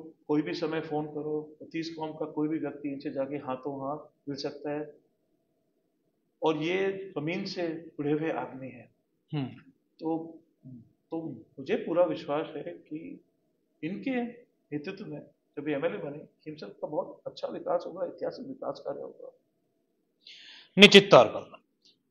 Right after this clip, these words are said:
Speaker 2: अगर, अ, खींवसर विधानसभा के बीजेपी के प्रत्याशी रेवंत राम डांगा की बात करें, तो उनको लेकर, जैसा कि धनंजय सिंह ने बताया, कि उनकी एक पहचान है कि वो हमेशा जमीन से जुड़े हुए व्यक्ति हैं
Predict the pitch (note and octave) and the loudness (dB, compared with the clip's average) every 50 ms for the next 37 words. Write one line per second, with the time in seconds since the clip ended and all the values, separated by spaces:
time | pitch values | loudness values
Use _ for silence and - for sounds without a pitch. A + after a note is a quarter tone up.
0 | _ _ _ _ _ - F#3 G3 A#3 B3+ C4+ A#3+ - G3+ F#3+ F#3 F3+ - - G3 | _ _ _ _ _ 10 12 12 12 12 12 12 12 12 12 12 12 12 8 6
1 | G#3 G#3 G#3+ A#3+ A#3 A3 G3+ G#3 A3 G#3+ F#3+ G3+ G3+ G#3+ G#3 G#3+ A3 A3 F#3+ F#3 | 8 10 12 12 12 12 12 12 12 12 12 12 12 12 12 12 10 10 10 10
2 | E3 F#3+ F#3 F#3+ F3+ F#3 F3+ - E3+ - - F#3 F3 - G#3+ G#3+ F#3+ F3 E3+ F3 | 10 10 10 10 10 8 10 10 8 10 12 10 10 12 12 12 12 12 12 12
3 | E3+ D#3 E3+ F3 E3+ D#3 D3 D3+ D#3+ F3 G3 F#3+ F#3+ F3+ D#3 C#3+ D#3 D#3+ D#3 - | 12 12 12 12 12 12 12 12 12 12 12 12 12 10 12 12 12 12 12 12
4 | - F3+ G#3 A#3 A#3 A3+ G#3 G#3 G3+ G#3+ G#3+ G#3+ G#3 G#3 G#3 A3+ A3 F3+ F#3+ F#3 | 8 10 10 10 8 8 8 8 10 10 12 12 12 12 12 12 12 12 12 12
5 | F#3+ F#3+ F3+ - F#3+ E3 D#3+ E3+ E3+ E3 F3 D#3+ E3+ E3 D#3+ D#3+ D#3+ D3 C#3+ D3+ | 12 12 12 12 10 8 10 8 8 8 8 6 6 4 4 6 6 6 8 10
6 | D#3+ F#3+ A3 C4 G#3 G3 F#3+ F#3 - - G#3+ G3+ - - F3 E3 E3 E3 G3+ G#3+ | 12 12 12 10 8 6 2 4 6 4 4 6 6 8 8 8 10 12 12 12
7 | A3 G3+ G#3 A#3+ A#3+ A#3+ A#3 G#3+ A3+ A#3 A3 F3+ D#3 F3 G3 G#3+ G#3+ - A3+ F#3+ | 12 10 8 6 6 6 6 10 12 12 12 12 10 6 6 8 10 10 10 10
8 | D3 E3 E3 F3+ G#3 A3 G#3 - G#3 D#3 C3+ D3+ D#3+ F3 G3 G3+ G3+ G3 F3+ - | 10 8 6 8 6 4 6 6 4 4 6 6 6 8 10 10 10 10 10 8
9 | - - - G#3 G3 E3+ G3+ A3 A#3 B3 - | 8 6 2 2 4 6 6 6 6 4 0